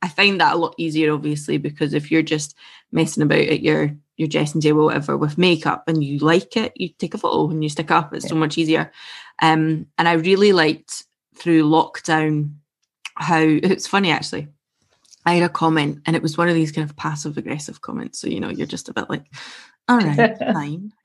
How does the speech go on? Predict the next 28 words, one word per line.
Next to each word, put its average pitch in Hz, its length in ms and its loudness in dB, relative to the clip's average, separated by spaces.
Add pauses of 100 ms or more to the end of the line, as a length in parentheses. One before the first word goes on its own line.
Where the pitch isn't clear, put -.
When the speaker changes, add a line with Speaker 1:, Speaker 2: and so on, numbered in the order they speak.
(300)
Speaker 1:
<laughs> - 380 2 (260)
But 196 300 6
Speaker 2:
<laughs> - 20 4
Speaker 1:
it 165 640 0
was 277 220 0
like 240 440 2
during 233 380 0
the 214 100 0
pandemic 165 720 0
and 160 140 -2
I 156 120 0
was 160 100 -14
putting - 260 -4
up - 220 -2
more 247 240 4
videos, 160 500 -2
I 156 80 0
was 165 180 -2
able 180 260 -2
to 180 140 -8
have 170 180 -4
more 170 120 -4
time 208 420 0
to 190 140 -4
do 208 180 2
that 160 280 4
Speaker 2:
Mm. 156 260 2
Speaker 1:
because, 202 640 -4